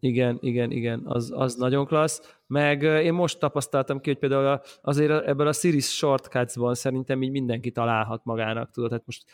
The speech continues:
most már végre meg tudod csinálni azt, amit nem tudom én, I O S négynél, vagy én nem tudom hánynál már így, ö, ö,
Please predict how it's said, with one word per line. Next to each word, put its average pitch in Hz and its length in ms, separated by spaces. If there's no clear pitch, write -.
most 151 300
már 139 260
végre 135 300
meg 135 160
tudod 123 260
csinálni 120 400
azt, 117 240
amit 117 320
nem 127 220
tudom 123 280
én, 117 280
I 131 60
O 123 200
S - 220
négynél, 139 840
vagy 123 160
én 131 60
nem 131 200
tudom 123 180
hánynál 127 460
már 120 180
így, 123 200
ö, 123 180
ö, 127 160